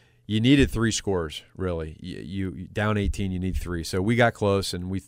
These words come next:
contemplated going for it on, on fourth down for a touchdown because you're so close, but we took the three.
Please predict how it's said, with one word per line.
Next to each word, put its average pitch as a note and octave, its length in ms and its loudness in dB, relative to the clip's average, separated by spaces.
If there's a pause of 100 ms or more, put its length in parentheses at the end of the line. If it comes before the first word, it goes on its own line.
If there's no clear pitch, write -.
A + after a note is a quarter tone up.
(120)
contemplated G2 540 -2
going F#2 220 -2
for F2+ 240 -4
it F2+ 40 -2
on, F2 200 -4
on F2 120 -6
fourth F2 300 -4
down F2 180 -4
for F2 140 -6
a E2 40 -2
touchdown F2 440 -6
because F2 320 -4
you're F2+ 80 -4
so E2 160 -2
close, E2 260 -6
but E2+ 140 -2
we D#2 80 -2
took E2 200 -6
the - 80 -8
three. D#2+ 320 -6